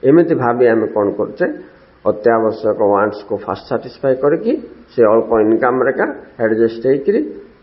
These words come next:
ଅନ୍ୟ ମାସକୁ ବା ଅନ୍ୟ ଡେଟ୍କୁ ସେ ଦ୍ରବ୍ୟର କ୍ରୟ ପାଇଁ ବୋଲିକି ପୋଷ୍ଟପୋନ୍ କରୁଛେ। ଏଭଳି ଭାବରେ ଯୋଉ ସଂଘର୍ଷ କରନ୍ତି ପ୍ରତ୍ୟେକ ମନୁଷ୍ୟ, ତାର ସୀମିତ ସମ୍ବଳ ଓ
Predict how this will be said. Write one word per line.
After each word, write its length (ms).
ଅନ୍ୟ 220
ମାସକୁ 540
ବା 280
ଅନ୍ୟ 360
ଡେଟ୍କୁ 400
ସେ 200
ଦ୍ରବ୍ୟର 380
କ୍ରୟ 220
ପାଇଁ 220
ବୋଲିକି 360
ପୋଷ୍ଟପୋନ୍ 560
କରୁଛେ। 320
ଏଭଳି 280
ଭାବରେ 380
ଯୋଉ 160
ସଂଘର୍ଷ 580
କରନ୍ତି 440
ପ୍ରତ୍ୟେକ 480
ମନୁଷ୍ୟ, 460
ତାର 240
ସୀମିତ 400
ସମ୍ବଳ 440
ଓ 240